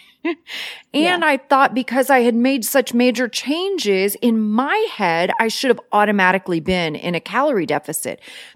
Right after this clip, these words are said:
Speaker 1: because I wasn't eating cheeseburgers and French fries every meal or, like, going to Taco Bell or, you know, Chipotle. Like, I had cut so much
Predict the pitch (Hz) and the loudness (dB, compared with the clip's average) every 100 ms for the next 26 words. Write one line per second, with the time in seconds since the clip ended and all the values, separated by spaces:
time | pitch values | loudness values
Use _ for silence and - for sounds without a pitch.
0 | - 247 - 254 233 220 202 233 226 233 | -6 -6 -2 -2 0 0 0 -2 0 -4
1 | - 240 277 247 - - 208 170 190 180 | -2 0 2 0 -2 -6 -6 -4 -4 -4
2 | 180 175 - 185 180 - 180 170 165 - | -6 -6 -4 -2 -2 -4 -2 0 -2 -4
3 | 170 170 170 170 180 175 165 160 156 - | -4 -4 -4 -4 -2 0 0 0 0 0
4 | 180 175 170 - 175 175 175 170 - - | -2 0 -2 -4 -6 -6 -6 -8 -10 -2
5 | 185 180 185 160 160 156 151 151 143 165 | 0 0 -2 0 2 2 2 0 -2 -2
6 | 160 151 151 - - - - 220 226 208 | 0 0 -2 -6 -20 -20 -6 0 2 2
7 | - 262 _ - 254 214 226 202 180 180 | -2 -8 _ 6 6 6 4 4 4 2
8 | 196 220 226 202 - - 247 - - - | 4 2 0 -4 -8 -2 -2 -2 -10 -2
9 | 233 240 233 147 - - | 0 0 0 -4 -8 -14